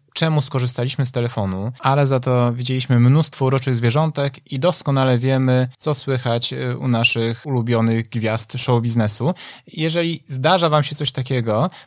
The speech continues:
to może warto też skorzystać z aplikacji typu Stay Focused, y,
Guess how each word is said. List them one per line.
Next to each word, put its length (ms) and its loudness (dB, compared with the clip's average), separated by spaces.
to 120 0
może 280 2
warto 320 0
też 200 0
skorzystać 440 -2
z 320 -2
aplikacji 460 -4
typu 280 -4
Stay 260 0
Focused, 580 -2
y, 40 -6